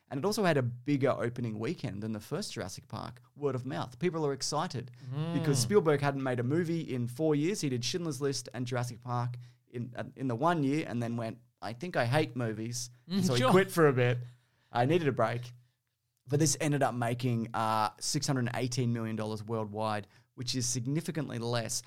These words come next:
Speaker 1: It's not a bomb by any stretch, but
Speaker 2: Mm.
Speaker 1: much less than the first Jurassic Park. And I think maybe the word of mouth was just like,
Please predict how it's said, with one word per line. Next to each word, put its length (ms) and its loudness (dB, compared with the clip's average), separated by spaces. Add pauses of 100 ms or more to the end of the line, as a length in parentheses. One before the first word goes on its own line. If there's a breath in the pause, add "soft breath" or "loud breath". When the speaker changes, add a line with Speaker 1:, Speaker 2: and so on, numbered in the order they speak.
Speaker 1:
It's 140 -4
not 100 6
a 40 2
bomb 280 8
by 120 8
any 120 4
stretch, 340 -2
but 120 -2
Speaker 2:
Mm. 380 -2
Speaker 1:
much 300 0
less 240 2
than 180 -2
the 60 -2
first 540 -2 (260 soft breath)
Jurassic 460 -4
Park. 340 2
And 100 0
I 60 2
think 200 -4
maybe 220 4
the 120 6
word 240 4
of 100 0
mouth 320 0
was 100 -6
just 220 -4
like, 260 0